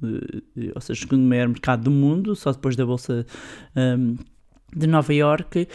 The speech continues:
e é conhecido como um índice tecnológico, no fundo, não é? Muitas startups, ah, que começam aqui. Depois temos o Nikkei, que é o índice bolsista mais popular do mercado, eh, japonês e que, que apresenta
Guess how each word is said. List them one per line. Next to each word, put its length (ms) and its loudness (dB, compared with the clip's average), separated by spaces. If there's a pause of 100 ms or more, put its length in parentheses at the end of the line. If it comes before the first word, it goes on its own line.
(200)
e 100 0
é 40 2
conhecido 340 -2
como 160 0
um 60 4
índice 260 0
tecnológico, 880 2
no 100 2
fundo, 380 0
não 220 0
é? 160 0
Muitas 240 0
startups, 720 -6 (440)
ah, 440 -4
que 240 -2
começam 400 0
aqui. 200 -2
Depois 220 -2
temos 260 2
o 60 4
Nikkei, 540 4
que 160 -4
é 20 4
o 100 2
índice 560 -2
bolsista 480 0
mais 200 2
popular 420 -2
do 80 2
mercado, 640 0
eh, 80 0
japonês 640 0
e 140 -2
que, 420 -6
que 260 -4
apresenta 540 -2